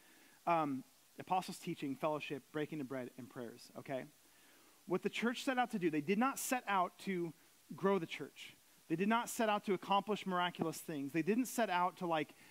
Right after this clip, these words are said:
um, to do these, like, big strate-, strategic things to impress people, to start a new religion. They didn't start out trying to do any of that. What they did was they devoted themselves to apostles' teaching, fellowship, uh, breaking the bread, and prayer.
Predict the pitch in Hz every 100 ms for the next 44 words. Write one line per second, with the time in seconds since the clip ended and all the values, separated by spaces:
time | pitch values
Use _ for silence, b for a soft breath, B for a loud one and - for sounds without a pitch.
0 | B - 170 156 143 - - 160 202 220
1 | 214 196 156 123 202 220 208 - 196 -
2 | - - - 165 220 220 220 - 208 208
3 | 208 - 156 143 190 196 - 220 196 196
4 | 185 B B - 175 - 214 220 214 196
5 | 180 151 170 214 269 - - 214 190 196
6 | B B B - - 220 233 277 247 220
7 | 202 185 156 147 156 180 156 247 185 160
8 | 147 165 160 151 B B 147 156 170 190
9 | - 147 135 131 - 131 131 151 - 143
10 | 139 156 - 151 160 147 151 143 - 156
11 | - B B B - 151 135 151 147 156
12 | 139 135 127 - 147